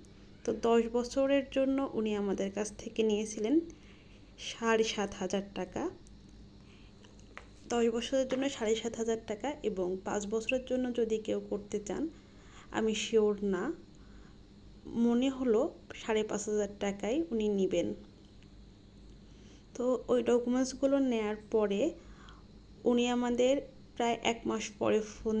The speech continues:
দিয়ে কিছু কাগজপত্র দিলেন, সেগুলো নিয়ে আমাদের যেতে হয়েছিল পাসপোর্ট অফিসে। তো পাসপোর্ট অফিসের এই স্যারটা আমাদের অনেক কিছু কোশ্চেন জিজ্ঞেস করার পরে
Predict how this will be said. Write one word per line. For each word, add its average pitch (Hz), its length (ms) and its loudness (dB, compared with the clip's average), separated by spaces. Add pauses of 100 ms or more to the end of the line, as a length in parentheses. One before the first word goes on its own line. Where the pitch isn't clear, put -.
(140)
দিয়ে 214 180 4 (380)
কিছু 233 200 -6 (120)
কাগজপত্র 214 600 -2 (160)
দিলেন, 208 260 0 (560)
সেগুলো 247 400 2 (120)
নিয়ে 214 180 2 (100)
আমাদের 190 260 0 (100)
যেতে 202 260 -2
হয়েছিল 214 340 0 (240)
পাসপোর্ট 196 400 -4 (100)
অফিসে। 196 400 -6 (920)
তো - 60 -2 (180)
পাসপোর্ট 240 400 -2 (140)
অফিসের 294 480 0 (180)
এই 233 80 6 (140)
স্যারটা 214 440 -2 (120)
আমাদের 214 280 -2 (160)
অনেক 220 180 -2 (240)
কিছু 240 180 -4 (100)
কোশ্চেন 226 380 -2 (120)
জিজ্ঞেস 220 300 0 (120)
করার 214 240 0 (180)
পরে 214 260 2